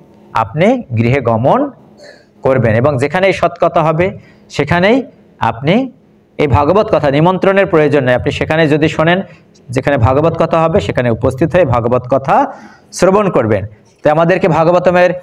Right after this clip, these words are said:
আঠারো হাজারতম শ্লোকে সেই নির্দেশে দেওয়া হয়েছে কি, "নাম সংকীর্তন করো।"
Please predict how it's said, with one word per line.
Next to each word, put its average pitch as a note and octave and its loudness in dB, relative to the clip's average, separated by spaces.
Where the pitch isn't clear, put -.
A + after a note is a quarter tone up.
আঠারো F#3 0
হাজারতম G3 2
শ্লোকে F3+ 0
সেই G3+ 0
নির্দেশে D#3 0
দেওয়া C#3 2
হয়েছে D#3+ 0
কি, A3 2
"নাম F3+ 2
সংকীর্তন A#2 -2
করো।" F#2 -4